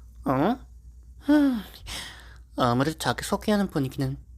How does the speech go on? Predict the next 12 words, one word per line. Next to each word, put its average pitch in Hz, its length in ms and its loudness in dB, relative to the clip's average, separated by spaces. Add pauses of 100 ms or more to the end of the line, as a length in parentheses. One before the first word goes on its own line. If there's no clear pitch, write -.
아닌 110 340 4
것 - 200 -8
같네. 160 400 -2 (3750)
으차, - 380 4 (180)
아, 196 140 6
다, 254 100 8
다, 311 80 6
다, 370 120 2 (100)
다. - 140 -6 (300)
으차. - 380 2 (400)
와, 165 240 8 (1080)
이봐, 185 380 8